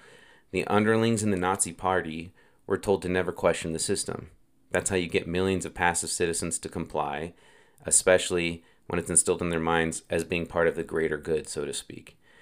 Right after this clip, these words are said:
However, don't confuse this comparison with me saying the church is like the Nazi Party. Let me make that clear. Obviously, I'm not saying that.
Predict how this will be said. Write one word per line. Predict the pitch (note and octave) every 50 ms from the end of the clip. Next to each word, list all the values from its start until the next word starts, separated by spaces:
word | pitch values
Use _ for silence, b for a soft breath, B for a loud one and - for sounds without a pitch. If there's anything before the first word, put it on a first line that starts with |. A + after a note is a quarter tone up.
| b b b
However, | - F#2+ G2 G#2 G2 F#2
don't | E2+ F#2 G#2 A2 -
confuse | A#2+ G#2+ - G#2 G2+ F2+ E2
this | F2+ F2 -
comparison | - F2 D#2 F2 D#2+ E2 D#2+ - E2+ D#2+
with | D2 - E2
me | E2
saying | D#2 - E2 D#2 D#2
the | D2
church | - - D#2 D2 -
is | - -
like | - -
the | - -
Nazi | - - - - - -
Party. | - - C#2+ D2+ D#2+ E2
Let | E2+ F2
me | E2+ E2
make | D#2+ D#2 - -
that | D#2 C#2 - -
clear. | - D2+ - D#2+
Obviously, | E2 E2 E2 D#2+ D#2+ - - E2 D#2+
I'm | D#2 D2+
not | D2 D2 D2 - -
saying | - - - - - -
that. | - - -